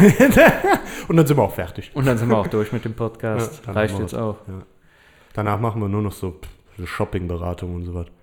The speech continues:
Speaker 2: Nee, wir, ich würd, ich würd sagen, wir, ähm,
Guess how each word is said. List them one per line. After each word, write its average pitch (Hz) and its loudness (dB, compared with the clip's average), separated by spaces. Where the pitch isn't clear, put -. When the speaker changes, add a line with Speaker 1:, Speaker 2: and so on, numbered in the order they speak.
Speaker 2:
Nee, 131 4
wir, 147 2
ich 147 -6
würd, 165 0
ich 151 -8
würd 151 -2
sagen, 170 2
wir, 147 4
ähm, 135 0